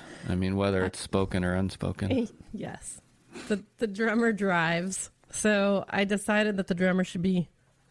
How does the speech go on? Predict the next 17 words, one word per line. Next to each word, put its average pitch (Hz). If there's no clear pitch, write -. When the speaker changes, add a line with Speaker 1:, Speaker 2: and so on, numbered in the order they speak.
Speaker 2:
the 202
band 180
leaders. 170
And, 175
um, 170
yeah, 208
Sarah 220
started 220
out 202
doing 180
sixties, 196
which -
was 196
amazing. 190
And 190
then 190
she 190